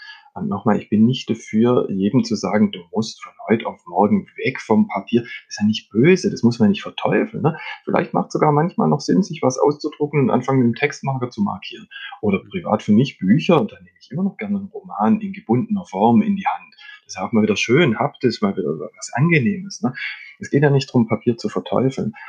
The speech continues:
aber wir müssen uns einfach auf den Weg machen in Richtung des digitalen Managements.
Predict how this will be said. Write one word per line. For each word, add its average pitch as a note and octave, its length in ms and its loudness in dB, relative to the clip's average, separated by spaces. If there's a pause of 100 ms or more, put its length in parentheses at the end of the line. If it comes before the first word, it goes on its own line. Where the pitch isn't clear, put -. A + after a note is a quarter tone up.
(160)
aber - 100 -14
wir - 100 -18
müssen A3 200 0
uns - 120 -4
einfach - 240 -8
auf F2 120 -10
den F#2 240 -18
Weg C#3+ 260 2
machen - 320 0
in G2 100 0
Richtung G#2 440 2
des F2 160 -10
digitalen G2+ 500 0
Managements. F#3+ 720 -2